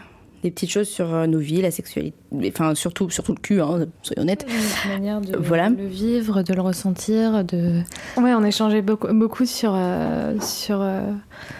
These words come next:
Speaker 2: sur ce qu'on vivait, sur nos problématiques, sur ce qu'on aimait, sur, euh, on se posait plein de questions et, euh,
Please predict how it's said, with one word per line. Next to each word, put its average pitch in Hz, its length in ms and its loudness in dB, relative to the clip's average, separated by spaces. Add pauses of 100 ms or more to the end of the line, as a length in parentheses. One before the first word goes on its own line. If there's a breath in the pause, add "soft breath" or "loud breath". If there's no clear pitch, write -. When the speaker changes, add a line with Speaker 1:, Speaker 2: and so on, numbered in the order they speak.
(100 loud breath)
Speaker 2:
sur 220 200 0
ce - 60 -4
qu'on 214 140 4
vivait, 208 500 4
sur 202 280 0
nos 190 200 4
problématiques, 190 720 0
sur 220 140 -2
ce - 60 -6
qu'on 180 120 0
aimait, 190 400 2
sur, 180 320 -2
euh, 175 160 -2
on 208 80 0
se - 80 -6
posait 196 240 -2
plein 202 140 0
de 196 80 2
questions 208 420 0
et, 196 140 0
euh, - 40 -4